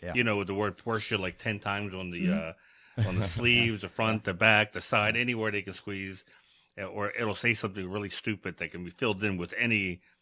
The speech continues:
Speaker 2: any manufacturer.
Speaker 1: Mm-hmm.
Speaker 2: A-, and they put it on the, they, they, of course, they spam all the different Porsche groups 'cause they think that's what we're, we're
Speaker 1: Mm-hmm.
Speaker 2: dying for.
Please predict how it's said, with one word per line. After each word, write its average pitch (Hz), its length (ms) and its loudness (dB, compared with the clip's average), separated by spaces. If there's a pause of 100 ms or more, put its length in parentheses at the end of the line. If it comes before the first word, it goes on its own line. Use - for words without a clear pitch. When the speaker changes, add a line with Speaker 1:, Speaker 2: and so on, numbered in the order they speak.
(480)
Speaker 2:
any 104 220 0
manufacturer. 90 800 -6 (280)
Speaker 1:
Mm-hmm. 117 240 -6
Speaker 2:
A-, 90 300 -8
and 87 220 -10
they 87 100 -4
put 131 200 -2
it 117 120 0
on 95 260 -2
the, 87 240 -6
they, 92 280 -4
they, 98 80 -4
of 92 60 -6
course, 101 200 -4
they 92 100 -8
spam 104 540 -4
all 95 320 -2
the 90 120 -8
different 85 320 -14
Porsche 95 320 -8
groups 80 300 -14
'cause 82 140 -10
they 82 100 -10
think 90 220 -10
that's 82 220 -10
what 80 140 -12 (240)
we're, 85 180 -10 (100)
we're 82 80 -6
Speaker 1:
Mm-hmm. 98 80 -8
Speaker 2:
dying 90 360 -8
for. 78 220 -14